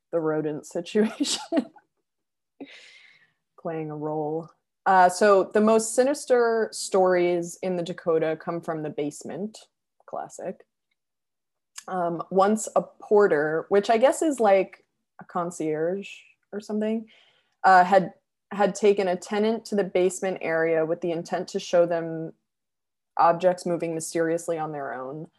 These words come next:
Uh, the porter had been in the room earlier when a heavy metal bar went flying across the room, nearly hitting him.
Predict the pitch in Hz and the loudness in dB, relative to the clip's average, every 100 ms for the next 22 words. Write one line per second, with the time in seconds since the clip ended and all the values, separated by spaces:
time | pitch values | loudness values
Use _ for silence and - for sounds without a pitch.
0 | _ _ _ _ 180 175 170 170 170 196 | _ _ _ _ 6 6 6 4 0 2
1 | 190 196 175 175 175 165 170 160 - 214 | 2 2 2 0 0 -2 -4 -4 -2 2
2 | 196 175 160 165 180 170 170 170 170 175 | 4 4 4 2 2 0 -4 -4 -2 -2
3 | 165 160 160 160 156 156 156 170 165 165 | -2 -2 0 0 0 -4 -8 -6 -6 -8
4 | 165 160 156 160 - 156 156 151 160 - | -10 -6 -6 -6 -10 -8 -8 -10 -12 -14
5 | 175 170 165 160 160 147 160 135 | -8 -4 -2 -2 -2 -6 -6 -10